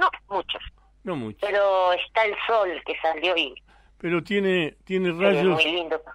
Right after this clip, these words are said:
Speaker 2: tiene rayos de hielo, ¿vio?
Speaker 1: Sí, y bueno, porque la cordillera está blanquita, blanquita. Se ve un paisaje para allá.
Speaker 2: Hermoso.
Speaker 1: Hermoso.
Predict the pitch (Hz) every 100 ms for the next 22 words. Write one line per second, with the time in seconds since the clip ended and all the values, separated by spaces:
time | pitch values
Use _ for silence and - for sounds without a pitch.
0 | _ - 202 185 185 202 180 160 165 175
1 | 185 156 117 113 117 127 151 180 _ _
2 | _ _ _ _ _ _ _ - - -
3 | - 202 220 226 254 226 143 - 196 208
4 | 196 170 165 165 156 147 147 151 151 165
5 | 196 170 - 160 156 147 139 139 - _
6 | 247 - _ 156 143 147 143 - 208 -
7 | - - - - - 185 180 233 240 208
8 | 185 - 214 214 226 - 170 165 175 214
9 | 240 - _ _ _ - - 135 160 139
10 | 123 110 95 _ - - - _ _ _
11 | - - 151 139 143